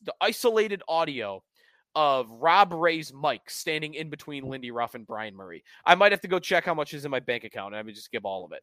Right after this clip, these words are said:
if I could get that. Um, maybe that does exist. I don't know. Uh, so amazing. I talked to Marty Baron on W G R on Wednesday morning. I loved hearing his story about,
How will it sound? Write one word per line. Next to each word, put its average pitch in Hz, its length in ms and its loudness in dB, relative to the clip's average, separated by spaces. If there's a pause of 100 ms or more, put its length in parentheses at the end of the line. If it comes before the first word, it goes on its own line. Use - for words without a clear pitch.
(100)
if 117 100 -12
I 113 60 -4
could 95 180 -18
get 98 180 -14
that. 73 200 -12 (400)
Um, 101 400 0 (580)
maybe 165 200 2
that 101 160 -4
does 95 180 -14
exist. 80 340 -12
I 117 60 -4
don't 101 120 -10
know. 90 160 -14 (840)
Uh, 135 360 6
so 147 340 2 (160)
amazing. 175 500 2
I 160 120 8
talked 175 240 2
to 175 40 -2
Marty 170 200 6
Baron 151 380 4
on 143 100 -2
W 147 260 0
G 143 180 -4
R 139 160 6
on 127 80 -4
Wednesday 131 280 -4
morning. 127 340 -6 (340)
I 131 400 6
loved 147 340 4
hearing 143 260 -2
his 143 180 -4
story 160 320 2
about, 143 380 4